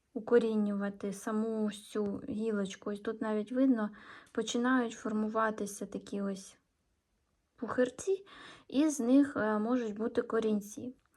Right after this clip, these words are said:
Але я буду укорінювати саме брунькою, тобто використовувати ось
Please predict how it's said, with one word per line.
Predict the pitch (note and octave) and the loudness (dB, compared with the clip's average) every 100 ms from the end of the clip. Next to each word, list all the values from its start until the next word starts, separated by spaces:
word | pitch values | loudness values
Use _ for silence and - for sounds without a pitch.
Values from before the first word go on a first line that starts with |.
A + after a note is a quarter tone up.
| - - - | -18 -16 -6
Але | - A#3+ G4 | 0 4 4
я | F#4+ E4+ | 6 6
буду | C#4 C4+ A#3 | 4 2 2
укорінювати | A3 A#3 C#4+ F4+ C#4+ A3 A3 | 0 0 4 4 4 2 -4
саме | G#3 B3+ C#4 C#4+ A#3 | -4 2 8 8 6
брунькою, | G3+ G#3 G3+ F#3+ A3+ B3 D#4 - - _ _ - | 0 2 2 2 0 2 2 0 -16 _ _ -4
тобто | A#3+ B3 - B3 B3 - - | -2 -2 2 2 2 -8 -10
використовувати | A3 G#3+ G#3+ G#3 - C#4+ C#4+ B3 B3 G#3 | -8 -6 -6 -6 -2 2 2 2 0 -4
ось | A3 C#4+ | -2 -2